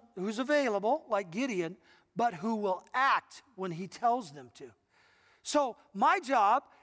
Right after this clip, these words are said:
isn't to try to be impressive. My job is to seek the Lord, to find his will, and to do my best to follow wherever he says to go.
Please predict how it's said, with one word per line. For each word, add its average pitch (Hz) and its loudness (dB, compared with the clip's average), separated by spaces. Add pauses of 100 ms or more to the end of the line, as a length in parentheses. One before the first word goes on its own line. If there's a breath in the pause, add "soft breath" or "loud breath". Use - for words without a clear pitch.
isn't 269 -2
to 226 -6
try 277 0
to 247 -4
be 247 -4
impressive. 269 0
My 277 0
job 262 2
is 190 -10
to 175 -12
seek - 0
the 285 -2
Lord, 240 0
to 262 -4
find 302 0
his 220 -2
will, 196 0 (400 loud breath)
and 180 -4
to 175 -4
do 175 -8
my 202 -2
best 185 -4
to 165 -10
follow 196 -10 (500)
wherever 170 -6
he 156 -10
says 147 -10
to 196 -14
go. 226 -8